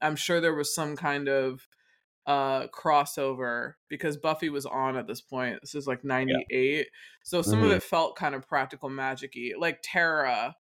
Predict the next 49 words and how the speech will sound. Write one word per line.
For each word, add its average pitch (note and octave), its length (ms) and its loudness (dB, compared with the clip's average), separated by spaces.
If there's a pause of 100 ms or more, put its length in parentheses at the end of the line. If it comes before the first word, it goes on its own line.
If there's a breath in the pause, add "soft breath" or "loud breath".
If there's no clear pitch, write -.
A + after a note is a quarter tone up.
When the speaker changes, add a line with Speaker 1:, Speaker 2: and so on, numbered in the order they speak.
(120)
Speaker 1:
and D#3 220 -4
Willow D3+ 380 2
in C#3+ 120 0
college C#3+ 500 0
give C#3+ 160 -4
me C#3 140 -4
practical C3 520 -4
magic A#2 420 -8
vibes. D2 540 -12 (680)
Like, A#2+ 200 2
Speaker 2:
Mm, F#2+ 180 4
Speaker 1:
they D3+ 100 4
would C#3+ 100 6
be D3 100 2
in C#3 60 4
Speaker 2:
mm-hmm. - 20 4
Speaker 1:
a C3 60 0
coven C3+ 420 -2
full A2+ 180 -6
of, G#2 100 -14
like, A#2 300 -6
an D3 120 -2
old C#3 240 2
Speaker 2:
They A#2+ 60 6
Speaker 1:
lady B2+ 400 4
and, - 120 -2
Speaker 2:
totally - 40 -8
Speaker 1:
like, F2 200 0
Speaker 2:
would. - 20 -4
Speaker 1:
something - 340 -6
Speaker 2:
Yeah. E2+ 180 2
Speaker 1:
cool. - 220 -4
Yeah. C#3 280 0 (600 loud breath)
Um, E3+ 360 2
so F#3 200 -2
then F3+ 280 0 (140)
my F#3+ 340 6
other F#3+ 200 4
one F3+ 160 0
was, E3+ 100 -2
I D#3 100 0
love E3+ 260 0
how, G3+ 440 4
uh, D#3 240 4
Jill D3+ 580 0
or C#3+ 160 0
Jillian C#3+ 420 0
is C3+ 100 -2
just - 220 -8